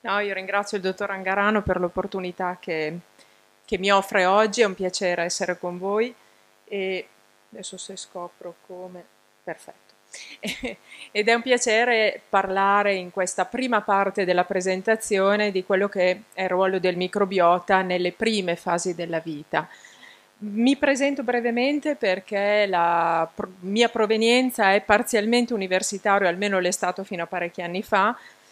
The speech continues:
e, eh, negli ultimi dodici anni mi occupo di uno spin-off dell'Università Cattolica che, mm, diciamo,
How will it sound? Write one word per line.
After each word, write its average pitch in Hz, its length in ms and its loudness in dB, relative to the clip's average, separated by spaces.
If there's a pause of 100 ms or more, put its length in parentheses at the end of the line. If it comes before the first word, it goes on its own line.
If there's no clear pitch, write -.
(180)
e, 202 320 0
eh, 175 360 -2
negli 190 200 -2
ultimi 214 320 -2
dodici 202 440 2
anni 185 360 6
mi 196 140 0
occupo 185 400 4
di 175 80 -4
uno 180 160 0
spin-off 185 640 0
dell'Università 170 800 -2
Cattolica 196 800 0
che, 156 440 -4
mm, 156 320 -16
diciamo, 165 520 -6